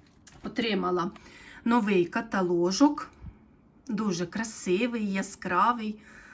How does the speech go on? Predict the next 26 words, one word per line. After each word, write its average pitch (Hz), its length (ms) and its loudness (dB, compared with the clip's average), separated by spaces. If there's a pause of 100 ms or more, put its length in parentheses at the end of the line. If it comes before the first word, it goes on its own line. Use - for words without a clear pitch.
(140)
такого 196 400 -2
яскравого 190 760 0
кольору, 220 540 -2
кору-, 185 480 0 (140)
кольору 202 460 2
літа. 185 560 -2 (400)
І 233 100 -4
тут - 280 -4
у 202 40 -2
нас, 185 240 0
бачите, 196 340 -2
на 180 160 2
обкладинці 175 640 -2
представлена 170 720 -4
новиночка, 220 880 -2
Infinity 208 720 0
водичка 262 580 2
нова. 262 460 4 (380)
Я 208 180 0
взяла 185 360 0
пробний 175 460 -2
зразочок, 202 840 -2
я 262 80 6
вже 220 200 -6
його 190 280 -6
наносила. 220 800 -2